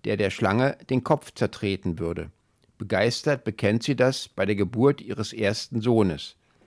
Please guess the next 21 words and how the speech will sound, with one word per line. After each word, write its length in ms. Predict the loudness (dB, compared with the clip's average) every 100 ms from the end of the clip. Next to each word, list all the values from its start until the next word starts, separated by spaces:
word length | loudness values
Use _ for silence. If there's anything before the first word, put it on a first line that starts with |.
| _ _ _ _ _
Aber 220 | 0 2 4
noch 360 | 4 2 -4 _ -4
war 220 | 0 2
es 180 | 0 0
nicht 300 | 0 0 -8
so 160 | -8 -6
weit. 380 | -8 -10 -18 _ _ _
Kain 480 | -2 2 2 2 -2 _ _
war 160 | 0 0
kein 260 | 2 0
Erlöser, 720 | 2 0 4 4 4 2 0 -6 _ _ _ _
sondern 320 | -4 2 4
der 140 | 4 2
erste 360 | 0 -2 -4
Brudermörder. 800 | -4 -2 0 0 0 -4 -6 -10 -18 _ _ _ _ _ _ _
So 220 | -2 2
auch 200 | 2 2
bei 180 | 2 2
Nehemia. 600 | 4 4 4 2 0 -8 _ _ _ _ _ _
Sacharja 680 | -8 -6 0 2 4 2
weissagte, 840 | 2 0 2 4 2 2 -6 -4